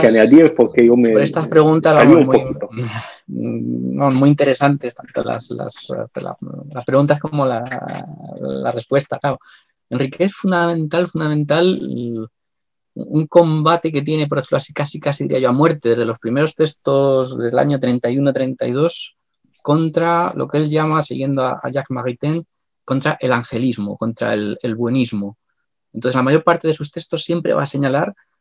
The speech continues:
Speaker 1: eh, el, el tema del, del conflicto. La vida humana es necesariamente, esencialmente conflictiva.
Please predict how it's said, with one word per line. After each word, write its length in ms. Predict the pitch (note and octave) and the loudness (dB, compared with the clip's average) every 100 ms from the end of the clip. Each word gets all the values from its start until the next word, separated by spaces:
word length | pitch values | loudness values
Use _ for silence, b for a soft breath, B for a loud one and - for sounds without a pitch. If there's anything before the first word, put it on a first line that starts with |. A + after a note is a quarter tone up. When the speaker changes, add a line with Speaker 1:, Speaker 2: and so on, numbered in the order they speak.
| _ | _
Speaker 1:
eh, 340 | - A2+ A2+ - | -8 -4 -4 -4
el, 160 | A2+ A2 | -8 -6
el 160 | B2 A#2+ | -6 -4
tema 320 | C#3+ D#3 E3 | -4 -2 -4
del, 680 | D3 C3 A#2 A2+ A#2 G#2+ - | -4 -4 -6 -6 -8 -8 -6
del 140 | A#2 | -6
conflicto. 480 | B2 A#2+ A#2+ - - _ _ _ - | -4 -6 -6 -12 -20 _ _ _ -10
La 80 | B2+ | -6
vida 140 | D3 | -4
humana 340 | C#3 C#3+ D#3+ - - | -2 -2 -4 -8 -12
es 260 | D3+ - _ _ - | -10 -10 _ _ -8
necesariamente, 920 | A#2+ A#2+ A#2+ D3 D3 C#3+ D3 D3 - _ - | -6 -4 -6 -4 -2 -2 -4 -6 -10 _ -10
esencialmente 1120 | - - C3+ B3 - F3+ E3+ E3 F3 F#3 G3 _ _ _ _ | -4 0 0 0 2 2 2 -2 -4 -6 -6 _ _ _ _
conflictiva. 640 | - C#3 D3 - - A#2 | -6 -4 -4 -8 -6 -6